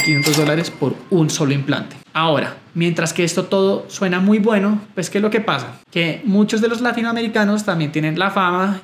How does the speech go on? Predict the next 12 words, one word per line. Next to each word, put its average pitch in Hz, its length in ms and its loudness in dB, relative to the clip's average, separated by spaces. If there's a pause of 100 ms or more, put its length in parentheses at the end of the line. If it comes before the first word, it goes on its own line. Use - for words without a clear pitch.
(120)
y 135 160 -2
bien 143 300 0
ganada 180 480 0 (120)
de 185 460 0
hacer 147 400 -4 (140)
actos, - 640 -2 (340)
no 143 140 2
sé 147 120 0
cómo 139 240 0
poner 143 220 2
esto 135 180 0
bonito 147 380 2